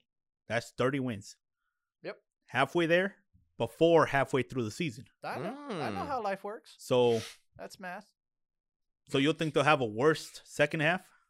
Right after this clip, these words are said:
Speaker 2: No, but, uh, so we'll have to go. Yeah, hell yeah. Yeah, yeah. And I think, I think we will have a worse second half. I think, unfortunately, I don't wanna do it, but there's gonna be an injuries. Injuries are part of the game. There's gonna be a couple mi-, and honestly,
Speaker 1: Mm-hmm.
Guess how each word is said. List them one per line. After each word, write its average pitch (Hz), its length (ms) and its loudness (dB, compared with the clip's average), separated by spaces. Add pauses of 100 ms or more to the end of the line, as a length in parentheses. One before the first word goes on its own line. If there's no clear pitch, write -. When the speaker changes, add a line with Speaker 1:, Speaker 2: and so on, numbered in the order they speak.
(160)
Speaker 2:
No, 190 500 -2 (180)
but, 202 240 -6
uh, 185 300 -4
so 202 180 -8
we'll 233 240 0
have 226 220 -4
to 233 100 -16
go. 196 200 -12
Yeah, 269 300 0
hell 254 180 0
yeah. 123 180 -8 (140)
Yeah, 175 260 2
yeah. 151 60 2
And 143 100 -4
I 175 100 2
think, 202 240 -6
I 185 80 -2
think 196 180 -10
we 202 80 -10
will 202 140 -2
have 185 120 -2
a 175 60 -12
worse 175 220 -10
second 175 260 -12
half. 185 180 -6
I 165 140 -4
think, 180 260 -10
unfortunately, 202 800 -6 (680)
I 151 100 -6
don't 180 180 -2
wanna 185 220 -4
do 170 240 -4
it, 147 160 -6
but 139 260 -6 (1040)
there's 147 280 -6
gonna 170 180 -6
be 151 140 -8
an 147 80 -6
injuries. 143 640 -12
Injuries 165 460 -8
are 147 120 -6
part 156 280 -4
of 143 60 -12
the 139 60 -12
game. 139 460 -6
There's 127 140 -18
gonna 151 100 -10
be 135 60 -8
a 135 60 -8
couple 143 260 -8
mi-, 143 200 -10
and 165 160 -4
honestly, 214 400 0
Speaker 1:
Mm-hmm. - 60 -12